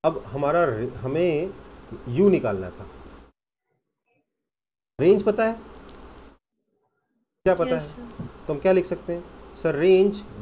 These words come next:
Speaker 1: D is equal to U square sine two theta by D।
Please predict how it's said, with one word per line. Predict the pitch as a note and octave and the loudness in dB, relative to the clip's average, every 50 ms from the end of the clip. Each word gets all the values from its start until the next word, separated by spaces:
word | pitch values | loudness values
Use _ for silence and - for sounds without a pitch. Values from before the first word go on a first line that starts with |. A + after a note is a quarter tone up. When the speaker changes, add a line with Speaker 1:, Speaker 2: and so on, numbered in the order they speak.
| A2 A#2 | -6 -4
Speaker 1:
D | F3 G3 F3 C#3+ D3 D#3+ E3 - C#3 | -2 -2 -2 -2 -6 -8 -12 -10 -8
is | C3 A#2+ B2 C3 | -6 -6 -6 -6
equal | B2+ B2+ D3 C3+ B2 - | -4 -2 -2 -2 -2 -2
to | A2+ A2+ A#2+ - - - - - - - - - - _ _ _ _ _ _ _ _ - F3 | -6 -10 -12 -14 -16 -20 -20 -20 -20 -20 -20 -20 -20 _ _ _ _ _ _ _ _ -2 0
U | F#3+ G3+ F#3+ | 2 2 2
square | G3 - - - - F3+ F#3 E3 C3 A2+ A2+ - - - - - - - - - - - _ _ _ _ _ _ _ _ _ _ - | 0 -4 -10 -4 0 2 4 4 4 2 0 -4 -8 -14 -20 -20 -20 -20 -20 -20 -20 -20 _ _ _ _ _ _ _ _ _ _ -4
sine | D3 D3+ D#3+ E3+ F#3 G3 G3 - - - - - - - - - - - - _ _ _ _ _ _ _ _ _ - | -2 0 2 2 2 2 0 -2 -6 -14 -18 -20 -20 -20 -20 -20 -20 -20 -20 _ _ _ _ _ _ _ _ _ -2
two | F3+ F#3+ F#3+ G3 G3+ | 0 0 2 2 0
theta | G3+ - - F3 F3 F3 - C#3+ A2+ G#2 G#2 G#2 - - - - - - - - A#2 A#2 | -2 -4 -8 -6 -6 -4 -4 -4 -4 -4 -6 -8 -14 -20 -20 -20 -20 -20 -18 -12 -6 -2
by | C3+ C#3 D#3 F3 - - - - - - - - - - - - - - - - - | 0 0 2 0 -2 -4 -10 -18 -20 -20 -20 -20 -20 -20 -20 -20 -20 -20 -14 -8 -8
D। | G3+ | -8